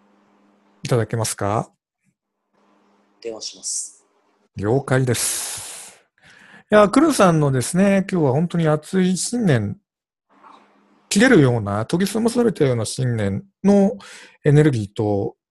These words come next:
Speaker 1: その奥にある情熱の炎なんですかね。優しさの、うん。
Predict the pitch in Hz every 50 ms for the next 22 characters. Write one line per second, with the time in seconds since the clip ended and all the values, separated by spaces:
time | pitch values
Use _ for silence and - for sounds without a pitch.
0 | _ - - 190 185 180 220 240 - - 247 202 160 127 117 113 104 101 113 -
1 | _ _ _ _ _ _ _ _ _ _ _ _ _ _ _ _ - - - _
2 | _ _ _ 131 127 147 185 233 247 262 254 254 - 254 233 220 262 269 233 185
3 | 131 104 101 98 98 - - 110 107 104 104 107 117 131 - 254 247 - - -
4 | 285 277 277 285 277 294 330 - _ _ _ _ _ _ _ _ _ _ _ _
5 | _ _ _ - 190 185 175 160 151 135 127 127 -